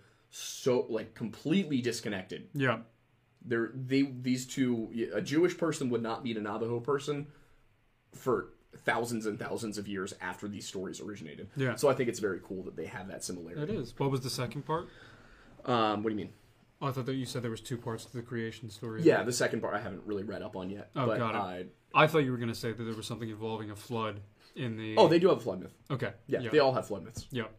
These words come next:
Speaker 1: Um, my
Speaker 2: Just making
Speaker 1: guess
Speaker 2: sure.
Speaker 1: with the, with the Native Americans is that their flood myth is related to Meltwater Pulse one B, um, because glaciers covered a large portion of North America, and if they all melted rapidly because of a meteor impact or something like that,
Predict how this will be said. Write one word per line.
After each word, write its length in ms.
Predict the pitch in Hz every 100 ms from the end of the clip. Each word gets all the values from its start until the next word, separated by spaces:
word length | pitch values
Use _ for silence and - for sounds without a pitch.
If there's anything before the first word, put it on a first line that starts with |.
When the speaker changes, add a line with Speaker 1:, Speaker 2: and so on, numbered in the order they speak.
| _
Speaker 1:
Um, 500 | 110 104 104 104 101 -
my 180 | 123 123
Speaker 2:
Just 60 |
making 0 |
Speaker 1:
guess 280 | 131 131 -
Speaker 2:
sure. 120 | 131
Speaker 1:
with 260 | 160 123 -
the, 260 | 120 104 101
with 140 | 101
the 60 | 107
Native 180 | 104 104
Americans 520 | 104 113 123 131 117
is 180 | 107 104
that 160 | 98
their 140 | 98 113
flood 240 | 101 98
myth 180 | 98 98
is 180 | 95 101
related 400 | 95 92 90 98
to 180 | 101 80
Meltwater 420 | 98 95 101 95
Pulse 240 | 101 -
one 120 | 98 107
B, 240 | 139 135 - - - - - -
um, 300 | 95 92 90
because 580 | - 98 82 92 - -
glaciers 500 | - 104 101 95 92
covered 420 | - 92 92 90 - _ _ -
a 60 |
large 400 | 98 107 92 98
portion 280 | - 104 101
of 40 | 101
North 180 | 101 95
America, 580 | 98 143 147 147 139 135
and 200 | 107 101
if 120 | 95
they 80 | 107
all 140 | 98 101
melted 340 | 104 101 98
rapidly 440 | 117 117 117 110 107
because 300 | 95 104 104
of 100 | 95
a 200 | 87 85 67
meteor 440 | 117 160 156 147
impact 400 | 123 123 110 107
or 60 | 110
something 280 | 110 104 104
like 180 | 104
that, 300 | 104 107 104